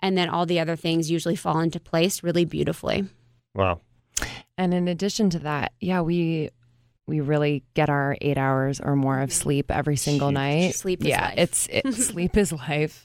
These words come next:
Speaker 3: Um, no shame in that game because, you know, it, it is a lot of energy to, to connect with people in a good way. You know, I, we get just as much back, but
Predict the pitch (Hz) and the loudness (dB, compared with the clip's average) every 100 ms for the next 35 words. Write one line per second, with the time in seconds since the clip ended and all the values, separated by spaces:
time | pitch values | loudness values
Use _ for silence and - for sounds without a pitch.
0 | - 147 143 139 139 139 - 147 147 151 | -4 0 2 2 0 -2 0 0 2 2
1 | 160 151 147 143 143 139 143 143 143 139 | 2 2 2 0 -4 -2 0 2 2 0
2 | - 147 143 139 131 - - - - - | -2 0 0 0 -4 -8 -14 -18 -20 -18
3 | - 156 143 135 - 160 - 165 175 165 | -4 0 0 0 -2 -2 -4 -2 -2 0
4 | 202 294 233 156 139 120 135 151 - 131 | 0 0 0 -2 -4 -4 -2 0 0 0
5 | 113 - - 160 151 147 147 143 143 - | -2 -2 -2 0 2 0 0 -2 -4 -8
6 | - - 175 160 143 - 240 220 - 160 | -6 -4 0 0 0 0 0 0 -2 -6
7 | - 147 - 175 175 165 160 - 170 170 | -4 -2 0 2 2 2 0 -2 -2 0
8 | 160 139 - 180 156 170 - 156 143 170 | 2 0 -2 -2 2 0 2 -2 0 -2
9 | 143 147 - - 147 180 - - 165 - | 0 0 -2 -2 0 0 -2 0 0 0